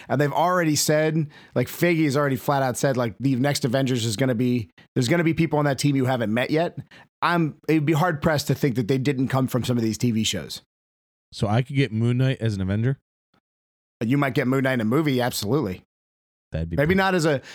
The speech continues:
Speaker 1: maybe not as an Avenger, but maybe as a villain or a, a sidekick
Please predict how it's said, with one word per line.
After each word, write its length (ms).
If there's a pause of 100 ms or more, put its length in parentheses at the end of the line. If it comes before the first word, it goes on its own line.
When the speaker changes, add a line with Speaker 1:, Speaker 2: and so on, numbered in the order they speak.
(120)
Speaker 1:
maybe 240
not 220
as 140
an 100
Avenger, 500
but 160
maybe 380
as 160
a 180
villain 580
or 300
a, 280
a 300
sidekick 720